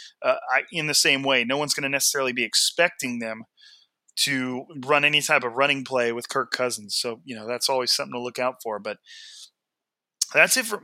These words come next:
that. I mean, that's, that's just what I think. And I'm not a game planner. I'm not an X's and O's guy. I can't tell you exactly what the recipe for success,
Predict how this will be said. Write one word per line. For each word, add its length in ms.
that. 140
I 40
mean, 140
that's, 280
that's 240
just 180
what 120
I 100
think. 240
And 140
I'm 160
not 180
a 60
game 240
planner. 340
I'm 140
not 140
an 100
X's 320
and 100
O's 200
guy. 260
I 40
can't 260
tell 120
you 120
exactly 580
what 260
the 80
recipe 380
for 140
success, 540